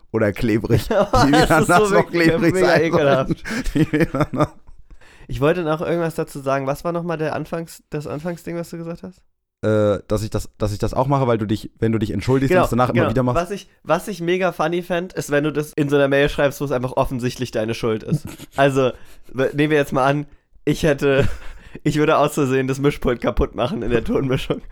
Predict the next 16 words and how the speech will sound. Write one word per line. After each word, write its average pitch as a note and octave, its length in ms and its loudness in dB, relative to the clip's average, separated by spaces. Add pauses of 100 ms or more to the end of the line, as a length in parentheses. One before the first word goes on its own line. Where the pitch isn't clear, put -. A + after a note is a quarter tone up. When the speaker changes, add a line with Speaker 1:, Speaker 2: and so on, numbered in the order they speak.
(300)
Speaker 2:
Und C#3 160 2
wir C#3 40 4
dann C#3+ 180 2
schreiben, C#3+ 280 2
ja, C#3+ 200 2 (260)
also C3+ 240 2
ich C#3+ 160 2
hab D3+ 160 2
Milchshake D#3 720 0
ins, D3+ 260 -4 (220)
<laughs> A#2+ 160 2
ins - 420 0
Mischpult E3+ 600 0
gegossen, D#3 540 -2 (420)
aus D3+ 200 2
Versehen. D3+ 540 0